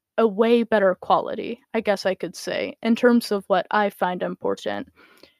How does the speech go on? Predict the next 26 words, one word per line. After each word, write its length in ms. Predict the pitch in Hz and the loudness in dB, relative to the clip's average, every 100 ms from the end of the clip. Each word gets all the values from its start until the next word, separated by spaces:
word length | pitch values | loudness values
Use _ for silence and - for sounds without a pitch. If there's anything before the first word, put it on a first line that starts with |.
| _ _ _ _ - | _ _ _ _ 4
They 180 | 240 233 | 6 8
really 680 | 247 233 240 226 220 220 - _ _ - | 6 6 4 4 2 0 -4 _ _ -20
fit 540 | - - 226 214 208 _ _ _ _ | -16 -2 0 2 -2 _ _ _ _
where 240 | 220 208 196 | 4 4 4
I'm 220 | 220 247 | 2 0
trying 320 | 240 226 214 208 | 0 -2 -2 -2
to 60 | |
go 260 | 208 202 202 | 0 0 0
in 80 | 208 | -2
life, 520 | 196 196 202 - _ _ _ _ | -4 -4 -8 -14 _ _ _ _
and 160 | 226 233 | 0 2
they 100 | 240 | 4
actually 480 | 254 269 - 277 254 | 2 0 0 2 4
make 260 | 233 220 | 2 0
me 140 | 226 214 | -2 -2
a 80 | 196 | 0
better 320 | 190 185 180 | 2 2 0
person. 560 | - 175 - 180 196 - | -2 -4 -4 -6 -6 -4
I 100 | 214 | -4
think 240 | 214 226 | 0 0
that's 240 | 226 226 - | 0 -2 -2
one 140 | 214 | -2
of 100 | 208 | -2
the 80 | 202 | -2
most 320 | 196 196 - | -2 -2 -4
important 640 | 208 202 - 214 214 202 | -4 -4 -2 -2 -2 -4